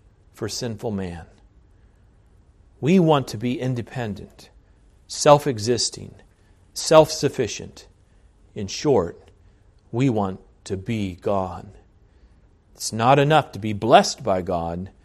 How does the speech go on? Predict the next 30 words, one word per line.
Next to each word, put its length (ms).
Sin 500
is 280
that 260
condition 720
of 140
the 60
human 320
heart 520
in 200
which 500
we 140
would 220
take 400
God's 500
own 280
place 640
as 200
creator 840
of 160
the 80
world. 540
And 100
so 140
finally, 640
by 160
the 100
knowledge 420
of 120
God 320
revealed, 640